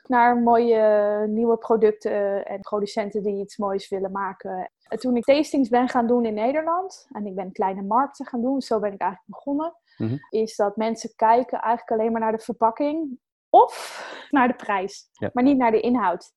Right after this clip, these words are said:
Speaker 1: En, hè, door workshops te geven en blind laten proeven en proeven met eten, zie je dus eigenlijk dat die andere twee, ja, wat meer ondergeschikt zijn. Kijk, prijs is natuurlijk altijd nog wel belangrijk, maar ik reken het altijd maar om.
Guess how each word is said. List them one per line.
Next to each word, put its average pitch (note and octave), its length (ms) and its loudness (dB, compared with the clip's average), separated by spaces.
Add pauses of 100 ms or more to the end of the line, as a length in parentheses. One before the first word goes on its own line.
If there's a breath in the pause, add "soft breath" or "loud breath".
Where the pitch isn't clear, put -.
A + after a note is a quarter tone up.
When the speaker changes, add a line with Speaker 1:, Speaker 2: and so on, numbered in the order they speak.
(100)
Speaker 1:
En, A3 280 -2
hè, A#3+ 180 0
door A3 400 4
workshops B3+ 500 0
te B3+ 80 -4
geven A3+ 720 0
en G3 200 -8
blind C4+ 280 2
laten A#3+ 280 4
proeven A3 640 -2
en G3+ 180 -10
proeven B3+ 440 -6
met G3 280 -14
eten, C4+ 480 -2 (100)
zie G#3+ 180 -6
je A3 80 -4
dus G3+ 120 -6
eigenlijk G#3 360 -2
dat G3+ 220 -6
die G#3+ 180 -2
andere G#3 320 -2
twee, A3 600 0
ja, F#3+ 200 -4
wat F#3 140 -6
meer G#3+ 160 -6
ondergeschikt - 680 -12
zijn. F#3 280 -8
Kijk, G#3 200 -8
prijs G#3 300 -2
is A3 80 -8
natuurlijk A3+ 260 -4
altijd A3 240 -2
nog A3 80 -6
wel G#3 160 -2
belangrijk, G#3+ 600 -2
maar G3 280 -10 (200)
ik C4+ 180 -2
reken D4 260 2
het C4 100 2
altijd C#4 220 2
maar B3+ 140 2
om. D#4+ 240 4